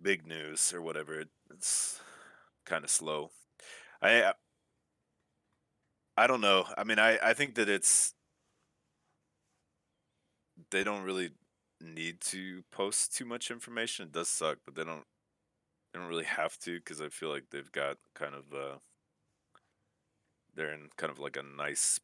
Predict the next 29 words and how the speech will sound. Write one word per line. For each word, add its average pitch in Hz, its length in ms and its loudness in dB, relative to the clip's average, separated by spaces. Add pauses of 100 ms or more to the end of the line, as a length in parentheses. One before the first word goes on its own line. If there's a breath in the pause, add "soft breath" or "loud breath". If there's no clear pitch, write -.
place 78 400 -4
to 78 80 -12
be 73 320 -10
in 71 120 -20
terms 76 300 -12
of 76 60 -10
all 73 100 -6
these - 360 -8
remakes 80 460 -8
'cause 76 200 -10
they're 71 140 -8
not 73 360 -10
out 71 260 -4
yet, 87 320 -2
so 73 380 -4
there's 71 280 -10
no 73 500 -8 (920)
real 82 240 -2
judgment 82 540 -6
or 90 60 -8
anything 90 320 -6
like 87 200 -4
that, 87 220 2
and 69 80 -12
all 78 260 -6
of 76 100 -20
their, 76 180 -6
like, 71 220 -8
previous 76 800 -4